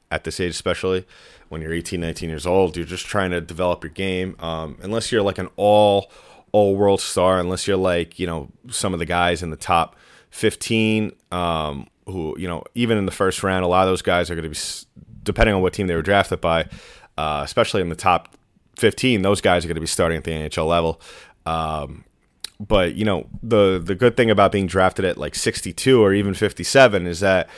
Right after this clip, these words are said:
you don't have that pressure on you to succeed right away. Really, the, the, the game plan from there is to really just,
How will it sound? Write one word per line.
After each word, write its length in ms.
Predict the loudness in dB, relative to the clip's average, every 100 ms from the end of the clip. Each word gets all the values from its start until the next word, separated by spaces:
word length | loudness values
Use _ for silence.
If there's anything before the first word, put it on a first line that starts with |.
| -20 -20 -20 -14
you 300 | -4 -2 -2
don't 220 | 2 2
have 100 | 4
that 160 | 2 2
pressure 300 | 2 2 2
on 160 | -2 -2
you 80 |
to 80 | -4
succeed 420 | -8 -8 -2 0
right 160 | 0 0
away. 380 | 2 2 2 0
Really, 420 | 0 0 0 -2 -4
the, 280 | -2 -2
the, 300 | -2 -4 -4 -6
the 60 |
game 300 | -2 0 0
plan 260 | 2 2 2
from 220 | -2 -2
there 280 | 0 2 2
is 160 | -2 -2
to 100 | 2
really 260 | 4 2
just, 340 | 2 -2 -2